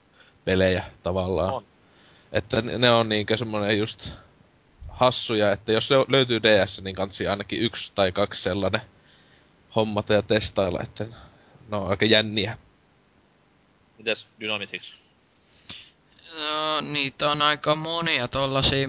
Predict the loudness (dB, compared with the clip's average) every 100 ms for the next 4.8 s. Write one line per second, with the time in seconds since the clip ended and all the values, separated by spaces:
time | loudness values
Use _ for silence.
0 | -4 -8 -6 -6 -8 -2 2 2 2 -2
1 | 0 2 2 0 _ 2 4 4 4 2
2 | 2 -2 2 4 6 4 2 -6 -10 -6
3 | -4 -2 -2 -4 -2 0 2 4 2 2
4 | 2 2 2 -4 -6 -8 -4 -4